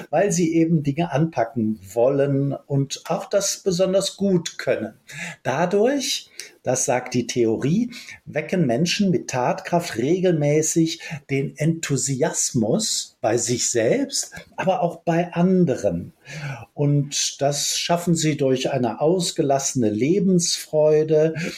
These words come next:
äh, weil sie diese Freude an dem Projekt, an der Aufgabenstellung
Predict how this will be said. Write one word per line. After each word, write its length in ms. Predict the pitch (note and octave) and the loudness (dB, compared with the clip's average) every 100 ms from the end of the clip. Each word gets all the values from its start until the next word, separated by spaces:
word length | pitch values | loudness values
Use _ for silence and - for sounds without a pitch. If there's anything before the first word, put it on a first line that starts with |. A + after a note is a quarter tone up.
| - - - | -14 -12 -4
äh, 220 | D3 C#3+ | 0 0
weil 420 | A#2+ C#3 E3+ F3 | 0 2 4 4
sie 280 | - E3 E3+ | 4 4 4
diese 440 | - E3 F#3 E3+ - | 2 0 0 0 0
Freude 800 | - - C#3 F3 F#3+ G3+ G3+ | -2 0 2 2 4 2 0
an 160 | B2+ C#3+ | 0 0
dem 200 | B2+ A2 | 0 -2
Projekt, 640 | - A2 A2+ F#3+ A3 - | -4 -2 0 0 -2 -6
an 120 | D3 | -2
der 140 | C3 A2+ | -2 0
Aufgabenstellung 920 | D3 - D#3+ D#3+ E3 - D#3+ E3 E3+ | 0 0 0 2 2 0 0 2 0